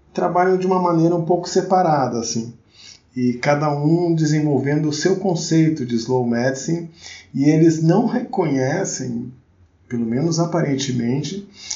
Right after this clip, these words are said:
que esse conceito venha a partir da ideia que se tem na Itália de slow medicine. Na mesma época, ou um pouco anterior, dois médicos americanos, na época eram três, na verdade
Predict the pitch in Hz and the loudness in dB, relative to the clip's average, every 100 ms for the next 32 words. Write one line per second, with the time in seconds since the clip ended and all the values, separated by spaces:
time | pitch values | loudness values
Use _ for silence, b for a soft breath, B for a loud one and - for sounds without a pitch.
0 | B - 170 190 - 202 208 175 - 170 | B 0 2 2 0 0 0 0 0 0
1 | 180 175 135 151 165 185 208 233 - - | 2 0 2 4 4 4 4 2 -6 -20
2 | _ _ _ _ _ _ _ _ _ _ | _ _ _ _ _ _ _ _ _ _
3 | _ - 131 151 139 - 143 160 - - | _ -6 -4 -2 -4 -4 0 0 0 -6
4 | - _ _ _ _ - 123 131 131 120 | -20 _ _ _ _ -8 2 6 6 4
5 | 123 131 147 165 - _ _ _ 160 147 | 0 0 -2 -4 -8 _ _ _ -6 -4
6 | 131 127 139 147 143 139 156 139 117 110 | -2 -2 0 0 0 0 2 0 0 -4
7 | 110 117 113 113 113 110 - - - - | -6 -8 -8 -8 -10 -12 -14 -16 -20 -20
8 | - - - - 139 139 139 147 147 143 | -20 -20 -20 -10 -4 2 4 4 4 0
9 | 131 143 190 185 156 131 123 120 131 123 | 0 2 2 0 -4 -4 -2 4 4 4
10 | 143 143 151 131 139 123 131 185 165 135 | 0 0 0 0 0 2 4 2 2 2
11 | 147 143 - - 131 127 131 131 120 - | 2 2 0 -6 -2 0 0 -2 -4 -4
12 | 123 117 123 120 120 - 127 147 185 202 | -2 -2 -2 -2 -4 -4 -4 -2 -2 -2
13 | 123 127 123 123 120 113 123 120 165 147 | -2 -2 -2 0 0 0 2 2 2 -2
14 | 110 113 110 113 143 - | -8 -8 -8 -8 -8 -12